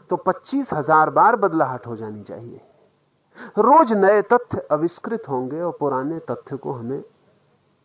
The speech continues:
रूपांतरित करना पड़ेगा। लेकिन महावीर, बुद्ध या कृष्ण के सत्य रिवीलेशन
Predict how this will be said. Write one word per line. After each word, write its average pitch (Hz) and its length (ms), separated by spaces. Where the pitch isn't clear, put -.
रूपांतरित 131 580
करना 98 320
पड़ेगा। - 460
लेकिन 180 460
महावीर, 185 560
बुद्ध 185 320
या 180 180
कृष्ण 170 380
के 151 160
सत्य - 440
रिवीलेशन 147 760